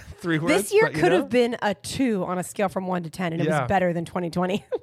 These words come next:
Speaker 1: It was an easy year to follow, I would say.
Speaker 2: Yeah.
Speaker 1: Easy year to follow.
Speaker 2: Yeah.
Speaker 1: I mean, you didn't really have to do much besides not be the worst year in the last century. <laughs>
Speaker 2: It's true.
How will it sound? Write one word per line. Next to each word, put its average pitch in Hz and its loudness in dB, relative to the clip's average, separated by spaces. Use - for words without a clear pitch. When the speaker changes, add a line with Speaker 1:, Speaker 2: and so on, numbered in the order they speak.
Speaker 1:
It 156 -4
was 170 -2
an 185 -2
easy 196 -4
year 190 0
to 175 0
follow, 135 0
I 123 -2
would 120 -4
say. 120 -8
Speaker 2:
Yeah. 180 2
Speaker 1:
Easy 175 -4
year 160 -4
to 147 -6
follow. 120 -4
Speaker 2:
Yeah. 165 -14
Speaker 1:
I 143 0
mean, 151 -6
you 156 -4
didn't 185 -2
really 175 -2
have 165 -6
to 156 -12
do 151 -2
much 139 -4
besides 120 -8
not 131 -6
be 139 -2
the 131 -6
worst 127 -10
year 151 -6
in 139 -6
the 131 -6
last 127 -8
century. 185 -4
<laughs> - -4
Speaker 2:
It's - -10
true. 269 -2